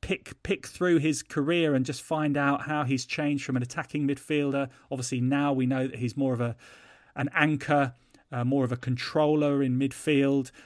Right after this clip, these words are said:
I spoke to someone who knows Watford midfield very well and also, you know, how to manage players as well,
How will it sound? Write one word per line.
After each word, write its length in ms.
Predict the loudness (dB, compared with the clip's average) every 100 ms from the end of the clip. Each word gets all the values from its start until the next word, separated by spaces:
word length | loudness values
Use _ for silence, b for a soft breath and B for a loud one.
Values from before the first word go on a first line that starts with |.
| B
I 40 | -10
spoke 320 | -2 -2 -2
to 460 | 2 4 6 4
someone 320 | 2 0 2 2
who 60 |
knows 340 | 2 2 0 -2
Watford 320 | -4 -4 -2
midfield 480 | -2 0 0 0 0
very 180 | 0
well 340 | 0 0 0 0
and 120 | 0
also, 420 | -2 -2 -2 -2 -4
you 80 | -4
know, 80 | -4
how 140 | -4
to 100 | -4
manage 380 | -2 0 0 -2
players 320 | -2 -2 -2
as 140 | -4 -2
well, 220 | -2